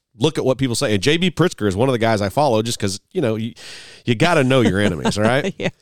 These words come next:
Speaker 1: He made a tweet, and I can't say it verbatim 'cause I don't remember, but it's something like, you know, trying to pump up his base for election season.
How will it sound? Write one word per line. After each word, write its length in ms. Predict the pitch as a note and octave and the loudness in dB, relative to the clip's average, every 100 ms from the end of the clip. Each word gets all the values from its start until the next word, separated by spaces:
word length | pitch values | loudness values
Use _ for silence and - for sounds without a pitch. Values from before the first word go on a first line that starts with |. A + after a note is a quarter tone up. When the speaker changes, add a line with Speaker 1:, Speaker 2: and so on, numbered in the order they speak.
| G3 - | -6 -2
Speaker 1:
He 180 | - G4 | 0 2
made 320 | F4 G#3 F#3+ F3 | 2 2 2 2
a 180 | C#3+ B2+ | 0 0
tweet, 480 | - G#3 F#3+ C3 | -4 0 2 2
and 160 | D3 E3 | 0 0
I 140 | A3+ | 2
can't 440 | F#3+ C3 B2+ E2+ - | 0 0 0 -2 -6
say 280 | - C3+ A#2 | -4 0 0
it 100 | F#2+ | 0
verbatim 540 | G#2 G2 G2 G2 A#2+ | 0 0 0 0 0
'cause 120 | A#2 | 0
I 80 | A#2 | 0
don't 140 | A#2+ | 0
remember, 320 | G#2 A2 C3 A#2 | 0 0 2 2
but 140 | C#3+ | 2
it's 160 | D3+ - | 0 -2
something 200 | E3+ C3+ | -4 -2
like, 280 | C3+ B2 | -2 -2
you 280 | - E2+ F2+ | -8 -12 -4
know, 60 | E3 | -2
trying 240 | C#3 F#3+ | 0 0
to 60 | G#3 | 0
pump 300 | - D3+ D3 | 0 0 2
up 140 | C#3+ - | -2 -2
his 100 | F#2+ | -2
base 260 | C3 D#3 | 0 0
for 220 | - A2+ B2 | 0 -4 0
election 560 | B2 C3 F3 - A2+ | 0 0 -2 -2 -2
season. 580 | F#2+ A#2 G2+ D#2+ C2 A#1+ | -2 -2 -2 -4 -8 -14